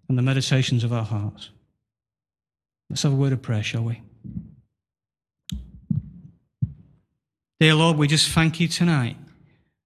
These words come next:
for the word of God. We thank you for your wonderful salvation. Lord, we don't deserve it. We don't deserve your mercy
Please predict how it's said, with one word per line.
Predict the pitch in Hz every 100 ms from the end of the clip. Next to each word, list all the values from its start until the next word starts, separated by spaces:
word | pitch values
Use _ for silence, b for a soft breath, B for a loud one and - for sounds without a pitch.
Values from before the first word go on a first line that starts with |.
| _
for | -
the | 139
word | 135 147 143
of | 139
God. | 139 117 113 - - - _ _ _ _ _ _
We | 143
thank | 135 - 185 185 -
you |
for | 165 165
your | 151 143
wonderful | 143 165 170 170 165 180 185 -
salvation. | - - 165 165 147 123 110 - 110 - - _ _ _ _ _ -
Lord, | 151 170
we | 151
don't | 160 170 175
deserve | 170 151 151 120
it. | 110 110 - - - _ _ _ _ _ _ _ _ _ _ _ _ _ -
We | 143
don't | 165 170
deserve | 160 139 165 165 139
your | 123 127
mercy | 131 139 123 - 113 110